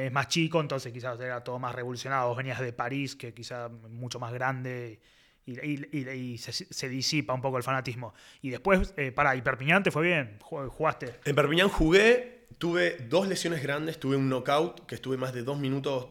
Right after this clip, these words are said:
Speaker 2: dormido en la cancha, me levanté, no sabía ni dónde estaba, ni qué año era, ni el nombre de mis, mis compañeros, no podía decir absolutamente nada, así que me sacaron de la cancha, estuve como un mes parado. Eh, y después tuve un, y después ya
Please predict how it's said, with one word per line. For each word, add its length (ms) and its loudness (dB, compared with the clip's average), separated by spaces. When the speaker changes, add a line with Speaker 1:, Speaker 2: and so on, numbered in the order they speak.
Speaker 2:
dormido 380 -2
en 40 -2
la 100 -2
cancha, 520 -2
me 120 -4
levanté, 500 -2
no 120 -4
sabía 560 -4
ni 80 -4
dónde 200 -4
estaba, 440 0
ni 120 -6
qué 100 -6
año 240 -2
era, 400 -2
ni 180 -6
el 100 -6
nombre 260 -2
de 20 -4
mis, 120 -8
mis 200 -10
compañeros, 460 -6
no 120 -6
podía 460 -6
decir 260 -8
absolutamente 580 -6
nada, 200 0
así 160 -6
que 60 -8
me 100 -6
sacaron 360 -4
de 40 -2
la 120 -2
cancha, 280 -4
estuve 220 -8
como 160 -6
un 80 -2
mes 160 -6
parado. 560 -2
Eh, 600 -10
y 80 -6
después 280 -4
tuve 180 -2
un, 680 -4
y 80 -8
después 320 -2
ya 380 -6